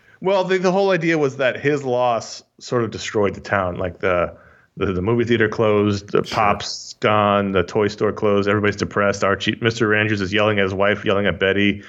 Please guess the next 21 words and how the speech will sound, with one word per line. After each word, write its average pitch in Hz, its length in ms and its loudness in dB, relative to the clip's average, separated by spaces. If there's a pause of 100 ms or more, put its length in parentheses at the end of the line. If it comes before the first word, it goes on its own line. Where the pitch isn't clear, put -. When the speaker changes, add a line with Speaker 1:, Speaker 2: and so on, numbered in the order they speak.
(160)
Speaker 1:
Jughead's 107 440 0
all 101 140 2
mad 98 240 2
at 98 120 -2
Betty. 98 520 0 (480)
Uh, 57 560 0
Veronica's 110 480 0
gonna 110 120 2
leave 104 220 2
town. 98 300 2
Like, 107 120 0
the 135 80 0
whole, 160 220 0
his, 139 260 -4
his 156 160 0
death 127 220 0
sort 113 160 -2
of 104 60 -2
unmoors 107 420 2
the 101 60 -8
town, 104 420 2